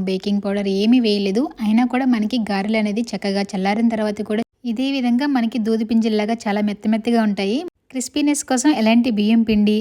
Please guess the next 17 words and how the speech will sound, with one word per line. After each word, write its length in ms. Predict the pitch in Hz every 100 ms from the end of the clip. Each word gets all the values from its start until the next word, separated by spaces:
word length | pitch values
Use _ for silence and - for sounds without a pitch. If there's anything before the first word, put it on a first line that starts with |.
| 214
బొంబాయి 300 | 202 202 220 214
రవ్వ 160 | 208 214 208
ఏమీ 180 | 226 269 254
వేయలేదు. 320 | 208 208 285 -
అయినా 180 | 220 226 233
కూడా 140 | 240 247
చక్కగా 300 | 208 214 220 226
మనకి 220 | 208 202 233
పై 100 | 202 208
లేయర్ 200 | 220 214
అనేది 200 | 208 208 233
కరకరలాడుతూ 600 | 190 190 208 208 196 208 196
ఉంది. 180 | 190 254 - _ _ _ 233
ముఖ్యంగా 400 | 233 302 285 359 392
చికెన్ 300 | 254 262 262
గారెలు 220 | 269 262
చేసుకున్నప్పుడు 560 | 247 233 240 233 220